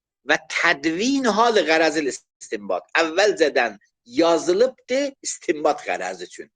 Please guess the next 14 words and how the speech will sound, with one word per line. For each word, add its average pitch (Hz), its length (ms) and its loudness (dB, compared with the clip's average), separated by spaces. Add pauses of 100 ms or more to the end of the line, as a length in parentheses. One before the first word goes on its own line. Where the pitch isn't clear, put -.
Tədvin 101 420 -6
olunubdur 80 460 -16
bu 76 40 -14
qəvaid. 73 460 -12 (680)
Mə 143 260 0 (160)
ənnəna, 107 840 -4 (760)
bu 127 140 0 (120)
ki, 165 160 -12
biz 196 540 -8 (400)
tərifdən 123 680 -6
istəyirik 165 400 -8
bir 127 160 -12
şey 117 240 -6
düzəldək. 180 540 -4